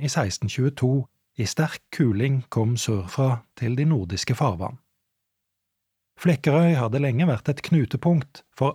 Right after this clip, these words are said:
all ferdsel langs norskekysten. Den gamle presten Peder Clausen hadde betegnet øya som en navnkundig havn, den mest alminnelige i den søndre part av Norge for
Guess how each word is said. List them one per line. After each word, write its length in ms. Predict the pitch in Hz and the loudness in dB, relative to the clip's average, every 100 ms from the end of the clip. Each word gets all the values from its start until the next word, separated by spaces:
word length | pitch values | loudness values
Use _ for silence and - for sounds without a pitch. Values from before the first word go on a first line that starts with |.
| 147 | 2
all 160 | 170 | 0
ferdsel 560 | 175 - 107 - - 139 143 143 | 0 -2 -4 -4 0 2 2 2
langs 240 | 160 156 - | 0 0 0
norskekysten. 760 | 139 - 104 - 113 - 104 - _ _ _ _ _ - | -2 -2 -6 -4 -4 -4 -8 -10 _ _ _ _ _ -4
Den 140 | 160 170 | 2 4
gamle 240 | 160 160 | 4 2
presten 540 | 170 131 - - 160 160 | 2 0 0 0 0 2
Peder 320 | 120 120 151 | 0 0 -2
Clausen 640 | - 131 127 - 196 143 95 - | 2 2 0 0 2 2 0 -4
hadde 300 | 110 98 110 | -6 -4 -2
betegnet 480 | 135 123 107 113 139 | -2 0 0 0 0
øya 320 | 107 101 131 | 0 0 0
som 240 | 131 117 104 | 0 -2 0
en 200 | 117 123 - - | 0 -2 -4 -2
navnkundig 880 | 135 151 135 104 95 135 117 127 170 | 2 4 2 0 -2 0 2 2 0
havn, 320 | 143 95 92 - _ _ _ - | 0 -2 -6 -16 _ _ _ -6
den 140 | 104 117 | -2 0
mest 340 | 151 - - | -2 -4 -6
alminnelige 840 | 160 143 113 113 113 127 147 160 131 - | 0 2 2 2 0 2 2 2 0 -6
i 80 | 110 | -6
den 160 | 107 131 | -2 -2
søndre 460 | - 156 117 101 135 | -2 0 0 0 -2
part 400 | 104 101 - 120 | -2 -2 -4 -2
av 100 | 123 | 2
Norge 460 | 143 120 127 151 - - | 2 2 2 0 -2 -6
for 140 | 117 | -6